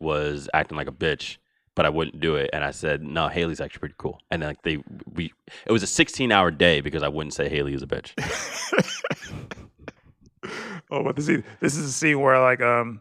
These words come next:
Speaker 2: this is a scene where they try to get me to drink champagne. I wouldn't drink it. Like, all those bottles full of water. All of them full of water.
Speaker 1: <laughs>
Speaker 2: And I had to, and, and they wanted to, I, like, I was like, "It had to be seltzer water 'cause I wanted to make it fizzy."
Speaker 1: Yeah, they wanted to make it fizzy, and they had a little food coloring to make, give it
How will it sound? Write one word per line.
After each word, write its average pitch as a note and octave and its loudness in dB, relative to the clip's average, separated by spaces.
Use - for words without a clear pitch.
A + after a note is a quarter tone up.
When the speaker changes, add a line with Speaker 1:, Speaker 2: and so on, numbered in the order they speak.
Speaker 2:
this C3 -4
is C#3+ -2
a C3+ -2
scene C3+ -4
where B2 2
they A2+ -2
try B2+ -2
to B2+ -2
get A#2 -6
me A2+ -6
to G#2+ -14
drink A#2 -6
champagne. A2+ -4
I G#2+ -2
wouldn't G#2 -6
drink G#2 -10
it. F2+ -8
Like, G2+ -4
all B2 4
those A2+ -6
bottles A#2 -2
full A2+ -4
of G#2+ -2
water. G2+ -2
All A#2 6
of G#2+ 0
them G#2+ -6
full A2 0
of G#2 4
water. G2+ 0
Speaker 1:
<laughs> - 2
Speaker 2:
And - -
I D3 6
had D3 6
to, C#3 6
and, C3 -2
and B2+ 2
they C3+ 0
wanted D#3 4
to, - -4
I, C3 6
like, A#2+ 4
I B2+ 6
was C#3 2
like, B2+ 0
"It - -2
had D3 2
to A#2 -2
be - -6
seltzer D#3+ 2
water B2 0
'cause A#2 -6
I B2+ 2
wanted C3+ -2
to C3 -8
make C3 -6
it - -8
fizzy." A2+ -2
Speaker 1:
Yeah, A#2+ 12
they A2 10
wanted G#2+ 8
to G#2 4
make G2 2
it G2 0
fizzy, F#2+ 4
and F#2 2
they F#2 4
had F#2 8
a F#2 6
little F#2 4
food F#2+ 2
coloring F2 -2
to E2+ -8
make, E2 -2
give F2+ 4
it - 4